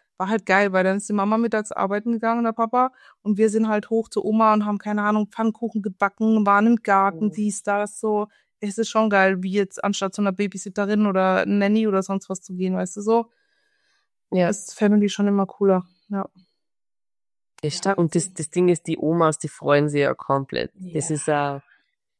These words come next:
Speaker 2: denen ihre neue Lebensaufgabe. Dann besonders, wenn sie wirklich schon älter sind und in Pension sind,
Speaker 1: Mhm,
Speaker 2: so.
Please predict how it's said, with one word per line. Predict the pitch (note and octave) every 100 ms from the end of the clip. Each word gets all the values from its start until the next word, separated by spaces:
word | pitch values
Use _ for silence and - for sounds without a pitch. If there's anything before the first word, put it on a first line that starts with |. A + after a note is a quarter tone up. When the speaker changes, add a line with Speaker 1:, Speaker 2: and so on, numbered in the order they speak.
| -
Speaker 2:
denen | E3 D#3 D3+ D3 C#3+ -
ihre | F2 D#3 D#3
neue | D3+ D3+
Lebensaufgabe. | D3+ D#3 D#3+ - C3+ D3+ D3 D3 D#3
Dann | D#3
besonders, | - F3+ F#3+ F3+
wenn | E3+ E3+
sie | F3+
wirklich | F3 F3 -
schon | -
älter | - F#3+ F3
sind | - E3
und | D#3+
in | D#3
Pension | - D3+ - D#3 E3
sind, | D#3+ C#3+ C#3+
Speaker 1:
Mhm, |
Speaker 2:
so. | - D#3 D#3